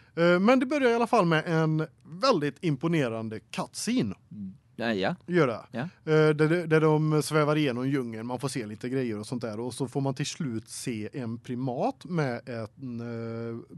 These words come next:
Speaker 1: barnprimat också då ridandes på den.
Speaker 2: Precis.
Speaker 1: Eh, så här, klänger fast så som apor gör.
Speaker 2: Mm.
Speaker 1: Och så får du se att de slåss mot en stor fågel och faller från en jättehöjd.
Speaker 2: Ja, okej.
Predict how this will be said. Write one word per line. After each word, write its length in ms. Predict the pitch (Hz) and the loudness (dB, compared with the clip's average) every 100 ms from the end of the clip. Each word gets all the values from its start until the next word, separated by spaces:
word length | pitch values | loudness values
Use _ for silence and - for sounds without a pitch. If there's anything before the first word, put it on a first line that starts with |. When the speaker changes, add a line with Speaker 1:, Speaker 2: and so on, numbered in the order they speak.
| 151 180 _ _ | -14 -14 _ _
Speaker 1:
barnprimat 580 | 196 165 117 113 180 240 | 0 0 -2 -4 -4 -4
också 220 | - 202 | -4 -4
då 260 | 151 123 | -2 -2
ridandes 400 | 131 139 101 107 | -2 -4 -6 -14
på 160 | - 113 | -12 -8
den. 200 | 123 208 - _ - | 0 0 -2 _ -10
Speaker 2:
Precis. 360 | 139 180 - - _ _ | -6 -6 -10 -20 _ _
Speaker 1:
Eh, 520 | 147 139 135 135 131 | -2 0 0 0 -2
så 120 | 123 117 | -4 -6
här, 100 | 95 | -2
klänger 300 | - 131 131 | 0 0 0
fast 240 | 120 - | -2 -4
så 100 | 123 | -8
som 120 | 110 | -6
apor 260 | 104 - 110 | -8 -10 -8
gör. 240 | 135 156 - | -2 -2 -2
Speaker 2:
Mm. 160 | 127 104 _ _ _ _ _ _ _ _ _ - | -6 -6 _ _ _ _ _ _ _ _ _ -10
Speaker 1:
Och 460 | - 165 170 160 | 2 6 6 6
så 120 | 165 | 2
får 140 | 160 165 | -2 0
du 80 | 151 | 0
se 280 | 175 151 | 0 0
att 340 | 139 156 127 - | 0 -4 -8 -4
de 220 | 131 120 | -4 -4
slåss 340 | - 135 - | -4 -4 -4
mot 180 | 123 110 | -8 -6
en 80 | 123 | -6
stor 320 | 117 123 104 | -4 -6 -6
fågel 560 | 101 139 98 104 190 147 - _ _ - - _ | -4 -4 -4 -2 0 0 -6 _ _ -20 -20 _
och 540 | 170 139 131 127 127 123 | 0 2 4 2 2 0
faller 580 | - 139 95 143 147 - | 0 -2 0 0 0 -4
från 180 | - 117 | -8 -6
en 60 | 113 | -6
jättehöjd. 580 | 127 - 151 156 92 82 | -10 -6 -2 0 -2 -8
Speaker 2:
Ja, 220 | 107 123 147 | -4 -2 -2
okej. 300 | - - | -6 -16